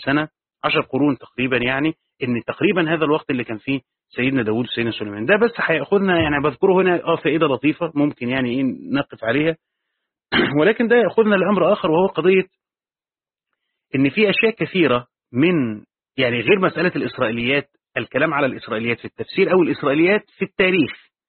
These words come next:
يعني الإسرائيليات، إحنا الإسرائيليات في التفسير لها منهج معين في التعامل معها. إسرائيليات في التاريخ هي باعتبار، هي الإسرائيليات في التاريخ هي نفسها الأخبار، هي التاريخ. إيه، ال-،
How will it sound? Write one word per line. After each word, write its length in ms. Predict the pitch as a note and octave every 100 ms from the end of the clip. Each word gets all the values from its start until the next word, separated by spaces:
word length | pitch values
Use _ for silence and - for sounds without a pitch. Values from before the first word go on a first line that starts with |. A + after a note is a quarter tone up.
| _ _ _ G#2+
يعني 140 | G#2
الإسرائيليات، 420 | - - A2 C#3
إحنا 140 | - C3+
الإسرائيليات 360 | D3 F#3 -
في 100 | -
التفسير 320 | D3 - F#3+
لها 280 | F#3 F#3+ F3+
منهج 340 | D#3+ G3 F3 C3
معين 260 | C#3+ D#3+
في 100 | -
التعامل 340 | B2+ C3+ C#3+ B2
معها. 260 | D#3 D#3+ - _ _ _ -
إسرائيليات 360 | C#3+ E3+ A3+ A#3
في 60 |
التاريخ 460 | G#3+ G3 F#3+ A3+ F#3+
هي 100 | F3+
باعتبار، 440 | D#3+ - E3+ G#3
هي 240 | F3+ C3 C#3
الإسرائيليات 460 | D3 C#3 C#3+ G#3+
في 100 | -
التاريخ 400 | - C#3 F#3+ -
هي 120 | F#3
نفسها 280 | D#3 C3 F3
الأخبار، 400 | C#3+ B2 A#2+ C#3
هي 140 | B2+ A#2
التاريخ. 360 | - A2+ A2 - - _ _ _ _ _ _ _ _ _ _ _ _ _
إيه، 160 | C3 B2 G#2+ - _ -
ال-، 680 | B2+ A#2 A2 G#2+ G#2 G#2